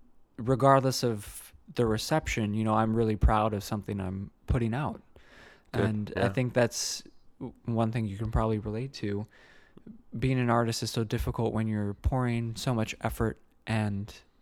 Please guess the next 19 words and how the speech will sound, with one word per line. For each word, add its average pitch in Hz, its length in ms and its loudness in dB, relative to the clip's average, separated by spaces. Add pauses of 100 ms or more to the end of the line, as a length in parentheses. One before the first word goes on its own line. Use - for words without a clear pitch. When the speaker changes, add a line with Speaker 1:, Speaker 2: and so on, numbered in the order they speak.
Speaker 1:
essence 107 500 0
of 107 100 -4
yourself 107 640 -4 (100)
into 120 260 0
Speaker 2:
Yeah. 110 120 6
Speaker 1:
a 107 60 2
piece 117 300 -2
of 101 140 -2
work. 113 440 0 (500)
You 143 140 6
want 180 200 8
it 107 100 2
to - 80 0
be 110 120 4
rel-, 98 280 2 (100)
well 113 220 6
received. - 520 -8 (520)
And, 110 300 0
uh, 98 320 0